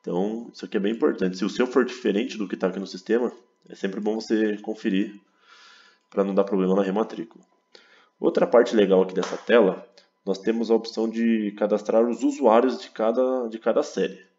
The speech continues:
Então vamos supor que eu tenho um coordenador do infantil. Eu venho aqui e cadastro um coordenador infantil.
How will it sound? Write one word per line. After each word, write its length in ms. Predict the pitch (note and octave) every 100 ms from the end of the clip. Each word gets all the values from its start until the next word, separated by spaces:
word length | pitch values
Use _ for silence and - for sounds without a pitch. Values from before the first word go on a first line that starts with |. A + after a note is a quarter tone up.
| _ _ - _ _
Então 140 | - C#3
vamos 160 | D#3 -
supor 340 | - C#3+ D#3
que 60 | D3+
eu 60 |
tenho 180 | C#3+ C#3+
um 60 | D3
coordenador 560 | D3 C3+ C3+ A#2+ C3+
do 80 | C#3+
infantil. 580 | D3 - D#3 - - - - _ _ _ _ _ _ _ -
Eu 120 | A2
venho 140 | G2+
aqui 380 | F#2+ G2+ A#2+ E3 - -
e 120 | -
cadastro 500 | C#3+ A2+ G#2 A#2 C3
um 40 |
coordenador 460 | - C#3 B2 A#2+ G#2
infantil. 460 | G#2+ F#2+ - G2+